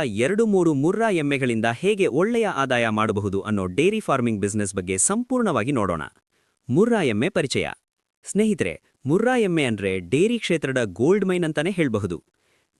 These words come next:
ದಿನಕ್ಕೆ ಎಂಟರಿಂದ ಹನ್ನೆರಡು ಲೀಟರ್ ಹಾಲು ಕೊಡುತ್ತದೆ. ಏಳರಿಂದ ಎಂಟು ಪರ್ಸೆಂಟ್ ಫ್ಯಾಟ್, ಹಾಲಿಗೆ ಮಾರ್ಕೆಟ್ನಲ್ಲಿ ಜಾಸ್ತಿ ಬೆಲೆ.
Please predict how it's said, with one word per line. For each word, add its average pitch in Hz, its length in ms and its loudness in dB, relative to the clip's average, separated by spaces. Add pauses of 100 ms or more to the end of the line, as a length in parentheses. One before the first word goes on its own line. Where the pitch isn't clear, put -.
ದಿನಕ್ಕೆ 208 420 0
ಎಂಟರಿಂದ 190 520 0
ಹನ್ನೆರಡು 196 480 0
ಲೀಟರ್ 139 280 0
ಹಾಲು 165 260 -2
ಕೊಡುತ್ತದೆ. 90 480 -4 (400)
ಏಳರಿಂದ 175 580 2
ಎಂಟು 135 400 -2
ಪರ್ಸೆಂಟ್ 117 340 -4
ಫ್ಯಾಟ್, 101 340 -6 (420)
ಹಾಲಿಗೆ 214 500 0
ಮಾರ್ಕೆಟ್ನಲ್ಲಿ 143 680 -2
ಜಾಸ್ತಿ 175 420 -2
ಬೆಲೆ. 98 260 -2